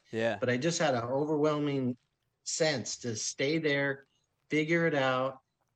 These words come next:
Speaker 2: you know, work, you know, work on just specific casts, you
Speaker 1: Right.
Speaker 2: know, like, to line up with and to make, um, that would produce a bigger fish,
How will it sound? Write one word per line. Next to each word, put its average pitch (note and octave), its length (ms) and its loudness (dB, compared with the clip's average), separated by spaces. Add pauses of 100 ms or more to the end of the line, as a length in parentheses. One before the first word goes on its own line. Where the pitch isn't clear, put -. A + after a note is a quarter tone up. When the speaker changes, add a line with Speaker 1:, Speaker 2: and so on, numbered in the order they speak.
(200)
Speaker 2:
you A#2+ 100 -4
know, G#2 200 -2 (500)
work, D3+ 480 0
you C#3 160 -4
know, B2 80 0
work E3 340 2
on C#3 160 0
just C3+ 420 -2
specific G3+ 600 -2
casts, - 680 -6 (120)
you B2 140 -6
Speaker 1:
Right. A#2 120 4
Speaker 2:
know, G#2 60 0
like, G2+ 240 -6
to C#3 120 -6
line C#3 380 -2
up C#3+ 220 -2
with G#2 260 -6
and G#2 180 -6
to - 100 -12
make, A2+ 320 -6 (560)
um, G2+ 440 -6 (280)
that C3 120 -2
would A#2+ 180 0
produce C3+ 420 0
a A2 40 -2
bigger A#2+ 300 -2
fish, A2+ 460 -6